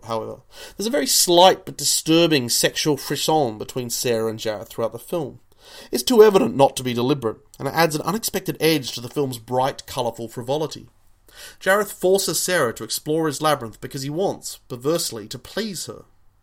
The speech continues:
He looks like her mother's boyfriend because he wants to appear familiar to her. She spends her life absorbed in fantasy stories, medieval costumes, and fairy tale creatures,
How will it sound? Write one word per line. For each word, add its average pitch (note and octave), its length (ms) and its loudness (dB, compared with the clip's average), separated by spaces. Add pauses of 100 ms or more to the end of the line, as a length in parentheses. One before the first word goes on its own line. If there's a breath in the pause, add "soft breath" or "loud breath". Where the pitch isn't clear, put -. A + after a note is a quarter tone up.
(360 loud breath)
He E3+ 100 -2
looks E3+ 180 0
like E3 140 2
her E3 80 4
mother's D3 300 2
boyfriend D#3 460 2
because C3 220 -8
he C3+ 60 -6
wants A#2+ 180 -6
to C#3 100 -6
appear C#3+ 220 -4
familiar F3+ 420 -4
to - 220 -12
her. B2 60 -16 (500 loud breath)
She - 140 -4
spends F3+ 320 2
her D#3 120 6
life C#3+ 300 4
absorbed C#3 680 0
in A#2 140 -6
fantasy C3+ 440 -2
stories, D3 560 0
medieval C#3 380 0
costumes, C#3+ 480 0
and A#2 100 -4
fairy D3 280 6
tale C3+ 180 2
creatures, - 560 -6